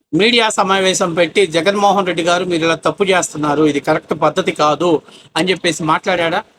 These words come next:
సరే, ఒకవేళ అవి కూడా వద్దు, రాజకీయాలు అనుకుంటున్నాడు, వదిలేద్దాం అనుకున్నాం. ఆంధ్రప్రదేశ్ జీవనాడేటువంటి పోలవరం ప్రాజెక్ట్ని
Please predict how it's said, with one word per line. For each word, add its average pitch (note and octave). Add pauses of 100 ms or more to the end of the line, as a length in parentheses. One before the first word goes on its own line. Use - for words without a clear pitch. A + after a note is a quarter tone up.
(580)
సరే, A#3
ఒకవేళ A#3
అవి G#3+
కూడా A3+
వద్దు, G#3
రాజకీయాలు F#3
అనుకుంటున్నాడు, E3+
వదిలేద్దాం D#3+
అనుకున్నాం. B2+ (600)
ఆంధ్రప్రదేశ్ G#3+
జీవనాడేటువంటి F3+
పోలవరం E3+
ప్రాజెక్ట్ని D3